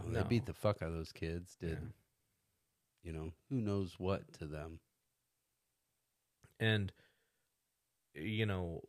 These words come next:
Speaker 2: this takes us into what I find to be one of the most interesting parts is that, you know, so here we go. He was there till he was almost nine.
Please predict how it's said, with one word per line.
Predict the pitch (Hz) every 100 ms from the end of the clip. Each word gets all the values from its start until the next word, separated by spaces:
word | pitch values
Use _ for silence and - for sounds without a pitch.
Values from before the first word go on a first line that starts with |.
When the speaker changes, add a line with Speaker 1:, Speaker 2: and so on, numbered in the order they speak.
| - - _ _ _ 107
Speaker 2:
this | 104 135 -
takes | - 95 -
us | 90 -
into | 92 92 98 82 80
what | 60 90
I | 87 82 _ _
find | - 90 87
to | 85
be | 90
one | 87 87 87
of |
the | 85
most | 85 85 87 - - -
interesting | 113 123 98 - 76 71
parts | - 65 - - - _ _ _ _ _ -
is | 95 87 87
that, | - 90 85 - _ _ _ _ _
you | 92
know, | 87 80
so | -
here | 101 113
we | 98
go. | 98 98 90 90 -
He | 101
was | 95 92
there | 101 104
till | 95
he |
was | 90
almost | 92 87 85 92
nine. | 92 87 85